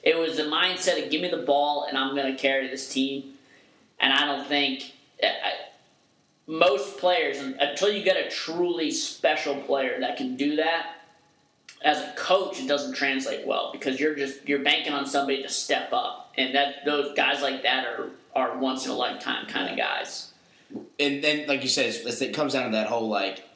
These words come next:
Speaker 2: they don't understand why some, why somebody can't,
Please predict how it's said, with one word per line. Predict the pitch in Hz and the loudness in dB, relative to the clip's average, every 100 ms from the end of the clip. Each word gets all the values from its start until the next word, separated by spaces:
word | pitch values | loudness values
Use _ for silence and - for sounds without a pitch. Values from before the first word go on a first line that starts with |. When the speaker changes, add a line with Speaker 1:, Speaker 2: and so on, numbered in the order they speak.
| _ | _
Speaker 2:
they | 107 113 135 | -2 0 2
don't | 131 117 | 0 0
understand | 127 123 - 131 117 110 | 0 0 0 0 0 0
why | 110 104 | 0 2
some, | - 120 123 - | 0 0 -4 -2
why | 110 110 | 0 2
somebody | - 123 120 113 110 | 0 0 0 0 -2
can't, | - 117 104 | 0 0 0